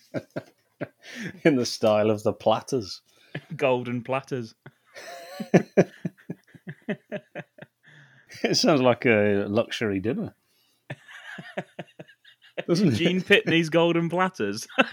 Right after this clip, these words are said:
Speaker 1: Yeah. Sounds like Bernard Matthews' Turkey Drummers or something, doesn't it? <laughs>
Speaker 2: We should, we should open a restaurant called Gene Pitney's Golden Platters.
Speaker 1: <laughs> And just play that album again and again.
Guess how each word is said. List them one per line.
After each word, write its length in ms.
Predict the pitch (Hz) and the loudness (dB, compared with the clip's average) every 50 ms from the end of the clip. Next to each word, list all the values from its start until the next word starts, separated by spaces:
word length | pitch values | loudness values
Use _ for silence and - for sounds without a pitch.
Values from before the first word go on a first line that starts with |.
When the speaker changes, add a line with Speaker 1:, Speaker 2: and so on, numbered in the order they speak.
| - - | 2 4
Speaker 1:
Yeah. 280 | 170 - - - 202 - - - - - - - - 220 - - - - 220 233 185 - - - - - - - _ - - - - 214 - - - 196 175 - | 4 4 4 2 0 -4 -4 -2 -2 -2 -4 -2 -4 -4 -4 -2 -4 -4 -4 -4 -6 -6 -6 -8 -8 -12 -12 -10 _ -6 -6 -6 -6 -14 -16 -16 -18 -18 -18 -12
Sounds 200 | - - 214 185 | -4 -2 2 4
like 220 | 175 170 143 110 - | 4 4 2 2 4
Bernard 340 | 139 147 143 135 127 110 | 6 8 8 6 4 2
Matthews' 480 | 113 123 120 110 - - 117 110 104 - | 2 0 0 0 -2 -2 -2 -2 -2 -4
Turkey 400 | - - 117 113 107 - 113 98 | -4 -2 0 0 0 0 -2 -4
Drummers 460 | 87 104 110 131 185 185 156 120 117 | -2 -2 -4 -2 -2 -4 -4 -4 -4
or 100 | 110 98 - | -6 -6 -6
something, 360 | - 98 87 87 - 90 90 | -6 -8 -8 -8 -12 -10 -8
doesn't 260 | 107 131 147 147 135 | -8 -8 -6 -8 -8
it? 120 | 117 - - - - - 392 - - _ 427 | -10 -10 -12 -18 -18 -20 -20 -20 -4 _ -4
<laughs> 80 | - - - 392 - - - - - - - _ - - - - - - - - - - - - - 330 - - - - 302 - - _ _ - - 311 - - 262 269 277 294 277 233 208 - | -4 -2 -6 -10 -10 -8 -4 -6 -6 -6 -4 _ -10 -8 -8 -16 -20 -20 -4 -2 -2 -2 -2 -6 -6 -6 -6 -6 0 0 0 0 0 _ _ -8 -8 -8 -8 -8 -14 -14 -14 -14 -12 -12 -8 -6
Speaker 2:
We 80 | 233 220 | -4 -4
should, 240 | - 247 226 175 175 | -2 -4 -4 -2 0
we 160 | 202 208 208 | 2 4 4
should 100 | 214 208 | 4 4
open 280 | 202 202 190 - 202 160 | 2 2 2 0 -2 0
a 80 | 143 | 4
restaurant 500 | 139 156 180 - - - 151 135 123 123 | 4 4 2 2 -2 0 0 0 0 -2
called 300 | - 139 131 123 123 120 | -4 -4 -4 -4 -6 -4
Gene 260 | - 135 131 127 131 117 | -4 -2 -2 -2 -4 -4
Pitney's 480 | - 139 117 - 107 117 117 123 113 | -4 -4 -4 -4 -4 -6 -6 -6 -6
Golden 400 | 107 120 120 120 120 120 117 117 | -4 -4 -4 -2 -4 -6 -8 -8
Platters. 560 | 117 120 120 131 131 - - 117 107 104 - - | -6 -6 -6 -6 -8 -10 -12 -14 -14 -14 -16 -16
Speaker 1:
<laughs> 60 | - - - - - - - - - _ 170 - _ _ - 180 - _ _ 185 - - - - 233 220 - - | -16 -16 -16 -8 0 0 0 0 0 _ -10 -10 _ _ -10 -10 -10 _ _ -10 -10 -10 -16 -18 -18 -18 -6 -4
And 120 | 131 117 107 | -4 0 0
just 200 | 117 110 - - | 0 -2 0 0
play 220 | 117 107 107 110 | 2 2 4 4
that 160 | 107 101 101 | 4 2 2
album 420 | 110 120 127 135 123 104 101 90 85 | 2 2 0 0 0 -2 -4 -6 -6
again 360 | 78 73 - - 101 95 90 | -12 -10 -6 -4 -2 -2 -2
and 140 | 95 95 98 | -2 -4 -4
again. 400 | 92 90 107 104 98 92 87 | -2 -2 0 0 0 -2 -6